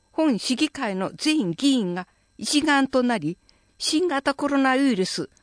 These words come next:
感染症に関わる様々な課題への対応をはじめ、市民ニーズや社会情勢の動向を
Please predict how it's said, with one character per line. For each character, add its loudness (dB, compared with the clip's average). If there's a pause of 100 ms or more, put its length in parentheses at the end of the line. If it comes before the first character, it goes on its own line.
(140)
感 0
染 2
症 0
に 0
関 -6
わ -2
る -8 (280)
様 2
々 2
な 0
課 -6
題 2
へ 2
の 0
対 -2
応 2
を -4
は -4
じ -6
め、 -6 (400)
市 0
民 6
ニ 6
ー -2
ズ 0
や -4 (300)
社 -2
会 2
情 2
勢 0
の -2
動 4
向 2
を -4